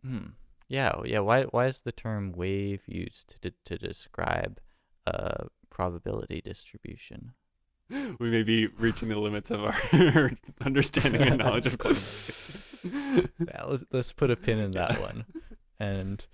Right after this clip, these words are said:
Speaker 1: for now, we'll just take their, their word for it that they have good reason to say that these things are true.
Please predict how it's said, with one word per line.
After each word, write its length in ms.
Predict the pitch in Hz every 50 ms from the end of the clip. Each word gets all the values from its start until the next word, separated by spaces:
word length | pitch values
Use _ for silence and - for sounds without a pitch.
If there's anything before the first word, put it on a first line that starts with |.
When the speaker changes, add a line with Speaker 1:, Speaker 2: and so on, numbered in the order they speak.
| - - -
Speaker 1:
for 200 | - - - 120
now, 220 | 113 110 110 113 113 110
we'll 80 | 110 113
just 320 | 107 110 104 - - -
take 280 | - 104 101 - - -
their, 260 | - 104 95 92 92 - -
their 220 | - - - 98 92
word 300 | 92 95 98 95 98 -
for 160 | - - 85
it 160 | 85 - -
that 180 | - - - -
they 540 | - 87 87 - - - - - - - - - -
have 300 | 98 92 92 92 - _
good 180 | - - 90 -
reason 520 | 98 95 90 85 85 - - 85 85 87
to 100 | 87 87
say 440 | - - - - - - - - - -
that 460 | - - - - - - - - - - _ _ _ _ _ -
these 200 | 92 90 - -
things 300 | - - 98 98 - -
are 100 | - -
true. 360 | - - 113 110 - 104